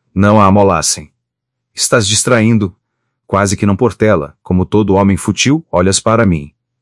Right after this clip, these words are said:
Ficara igualmente muito timido, Portela respondeu, buchando aparapado com a entrevista, e tratou de os joelhos e cobrindo-a de caricias. Realizar uma nova,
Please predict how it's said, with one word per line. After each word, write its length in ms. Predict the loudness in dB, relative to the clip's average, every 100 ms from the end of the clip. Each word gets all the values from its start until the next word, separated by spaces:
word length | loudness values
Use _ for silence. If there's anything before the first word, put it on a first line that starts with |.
| _ _ _ _
Ficara 460 | -8 -4 0 2 2
igualmente 560 | 2 2 2 2 0 0
muito 320 | 2 0 0
timido, 300 | 0 2 0
Portela 640 | -2 -2 -2 0 0 2
respondeu, 580 | 2 0 0 0 2 0
buchando 500 | 0 -2 0 0 0
aparapado 520 | 0 -2 0 -2 0
com 100 | 0
a 60 | -2
entrevista, 680 | 0 0 0 0 -2 -6 -12 _ _ _ _ -6
e 60 |
tratou 460 | 0 0 0 0 2
de 100 | 2
os 100 | 0
joelhos 600 | 2 2 2 0 0 0
e 60 |
cobrindo-a 680 | -2 0 0 2 2 2 2
de 120 | 0
caricias. 800 | 0 0 0 -2 -4 -6 -6 -8 -14 _ _ _ _
Realizar 480 | -2 0 2 2 2
uma 160 | 2
nova, 420 | 2 2 2 -2